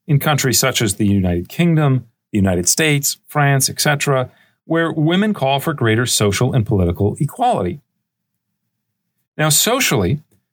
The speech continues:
this is a bit different from the feminism of the nineteen sixties. If you start thinking about feminists from the nineteen sixties, if you Google the term, if you, uh, you start reading Simone de Beauvoir or, uh, people like that,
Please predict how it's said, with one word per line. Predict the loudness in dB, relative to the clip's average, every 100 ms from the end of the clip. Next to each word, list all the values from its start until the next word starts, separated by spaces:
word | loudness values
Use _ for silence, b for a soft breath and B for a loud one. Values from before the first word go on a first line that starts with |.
| _
this | -2 0
is | 0
a | -2
bit | -2 -4 -2
different | -2 0 -4
from | -2 0 0 0
the | 0 -2
feminism | -2 0 2 2 2 0 -2
of | -2
the | 0
nineteen | 2 0 0 0
sixties. | 2 0 -2 -4 -6 _ _ _ _
If | -2 -2 0
you | 0 2 2 0
start | -2 -2 -2 0
thinking | 0 0 0
about | 0 -2 -2
feminists | -2 0 0 0
from | 0
the |
nineteen | 0 0 -2 0
sixties, | 0 -2 0 0 0
if | 0
you | 0 -2 -4 _ _ _ -6
Google | -4 -2 -2 -2
the | -2
term, | -2 0 0 0 -2
if | -2 -4
you, | -2 -4 -6
uh, | -8 -8 -12 -18 _ _ _ -10
you | -4
start | -2 -2
reading | 0 0 2 0
Simone | 0 0 0
de | 0
Beauvoir | 0 -2 0 0 2 0 -2
or, | -4 -6 -6 _ _ _ -8
uh, | -4 -4
people | -2 -2 0
like | 0 -2
that, | -2 -2 -2